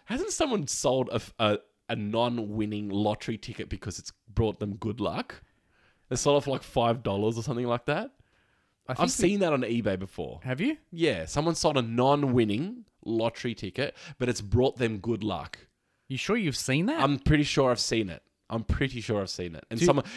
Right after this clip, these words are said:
Speaker 1: they sold it for, like, five dollars or something stupid.
Speaker 2: I
Speaker 1: But
Speaker 2: know
Speaker 1: someone
Speaker 2: someone who sold one for ten dollars.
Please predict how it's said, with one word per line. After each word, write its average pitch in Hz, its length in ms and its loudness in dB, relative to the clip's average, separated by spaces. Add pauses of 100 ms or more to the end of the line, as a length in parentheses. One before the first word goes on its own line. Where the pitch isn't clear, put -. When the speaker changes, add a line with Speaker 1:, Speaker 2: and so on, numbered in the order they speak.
Speaker 1:
they 190 100 4
sold 262 240 4
it 226 40 0
for, 175 100 -2
like, 131 100 2
five 113 380 0
dollars 101 240 0
or - 20 -8
something 131 240 -6
stupid. 95 640 -8
Speaker 2:
I 131 60 2
Speaker 1:
But 156 40 2
Speaker 2:
know 208 80 6
Speaker 1:
someone 202 80 8
Speaker 2:
someone 151 300 4
who 139 160 4
sold 120 440 0
one 107 240 0
for 101 120 -8
ten 135 240 -2
dollars. 98 420 -4